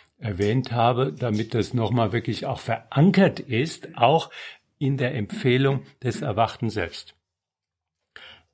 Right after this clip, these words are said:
Sechs Gegenstände der Betrachtung gibt es.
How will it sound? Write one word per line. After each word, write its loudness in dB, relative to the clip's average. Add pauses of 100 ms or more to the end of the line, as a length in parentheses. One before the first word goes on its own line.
(140)
Sechs 0
Gegenstände 2
der 2
Betrachtung 0
gibt -2
es. 0